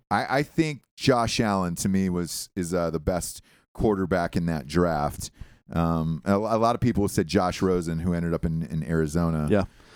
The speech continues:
Speaker 1: Uh,
Speaker 2: Do you
Speaker 1: but
Speaker 2: think the fact that he's like a, a lightning rod personality made them choose him?
Speaker 1: Uh, Baker Mayfield?
Speaker 2: Yeah.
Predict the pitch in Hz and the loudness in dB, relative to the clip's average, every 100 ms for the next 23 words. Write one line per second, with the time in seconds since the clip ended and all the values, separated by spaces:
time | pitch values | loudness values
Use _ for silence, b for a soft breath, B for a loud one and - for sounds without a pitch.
0 | B 82 80 80 80 160 175 156 139 - | B -2 0 0 0 2 2 0 -2 -2
1 | 131 123 117 123 110 107 104 98 95 92 | -2 -2 -2 -2 0 -4 -4 -4 -4 -6
2 | 98 - - 92 92 101 107 98 98 95 | -8 -14 -10 -6 -4 -4 -4 -2 0 0
3 | - 110 - 90 90 95 98 98 98 101 | 0 -2 -2 -2 0 0 -2 -2 -4 -4
4 | 95 92 95 95 90 107 101 98 101 98 | -2 0 -2 -2 -2 0 0 0 -2 -6
5 | - _ _ _ _ - 101 90 107 110 | -18 _ _ _ _ 0 2 2 0 0
6 | 113 139 147 90 | 0 0 2 0